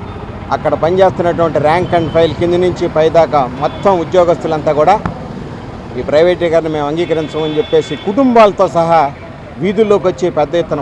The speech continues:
పోరాటం చేస్తున్నారు. అయినా ప్రభుత్వానికి చేమ కుట్టినట్టుగా లేదు. తన నిర్ణయాన్ని వెనక్కి తీసుకోండి అని చెప్పేసి ప్రకటించేటువంటి పరిస్థితిలో లేదు. కానీ చండీగఢ్ ఉద్యోగస్తుల వెనకమాల ఈ దేశంలోని ఆ విద్యుత్ రంగంలో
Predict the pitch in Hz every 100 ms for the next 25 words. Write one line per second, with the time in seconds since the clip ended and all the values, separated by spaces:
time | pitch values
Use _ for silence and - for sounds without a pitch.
0 | 127 151 156 151 151 147 165 180 170 -
1 | - - - - - - - - 165 226
2 | 240 254 - 196 233 214 208 190 190 -
3 | 190 190 185 185 180 175 175 190 214 -
4 | - - - - - - 147 160 160 170
5 | 214 208 196 175 180 185 185 - 185 175
6 | 165 165 - 175 156 160 139 123 - 147
7 | 160 180 160 160 160 139 156 - 160 180
8 | 156 180 - - - - - - - 156
9 | 170 151 135 160 175 185 175 160 143 -
10 | 147 147 175 170 - 160 156 151 170 165
11 | 156 151 147 170 190 175 170 156 147 117
12 | - - - - - - 131 143 151 143
13 | 208 202 180 180 185 180